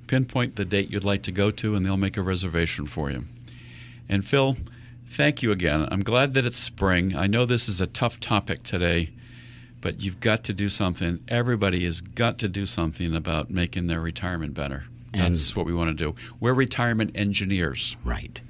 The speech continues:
Speaker 2: right, absolutely. And, uh, you know, we are so grateful to have you here on the radio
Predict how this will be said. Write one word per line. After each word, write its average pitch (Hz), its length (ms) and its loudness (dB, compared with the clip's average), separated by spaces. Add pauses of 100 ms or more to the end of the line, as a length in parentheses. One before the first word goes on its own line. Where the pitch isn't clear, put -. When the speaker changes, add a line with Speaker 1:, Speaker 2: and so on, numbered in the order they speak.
(140)
Speaker 2:
right, 65 340 2
absolutely. 80 1000 4
And, 85 260 4
uh, 80 240 4
you 113 140 2
know, 104 140 6
we 95 200 6
are 87 80 6
so 135 300 2
grateful 92 840 0 (360)
to 90 160 6
have 120 440 4
you 92 260 6
here 95 260 4
on 85 240 6
the 67 220 4
radio 120 600 4